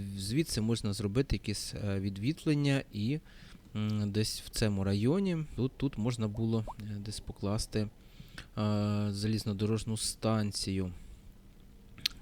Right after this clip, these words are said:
Е, ну і, в принципі, сюди прокладемо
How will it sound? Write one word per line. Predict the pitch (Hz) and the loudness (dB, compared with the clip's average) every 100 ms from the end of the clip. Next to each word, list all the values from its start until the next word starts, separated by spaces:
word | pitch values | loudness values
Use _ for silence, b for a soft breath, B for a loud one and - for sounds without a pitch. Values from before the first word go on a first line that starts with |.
| 113 107 | -4 -2
Е, | 98 92 98 | 0 -2 -2
ну | 98 120 | -2 0
і, | 175 | -2
в | |
принципі, | - 165 - 165 135 131 | 0 0 2 2 4 4
сюди | - 110 110 | 2 0 0
прокладемо | - 113 123 110 101 101 | 0 -2 2 2 2 -2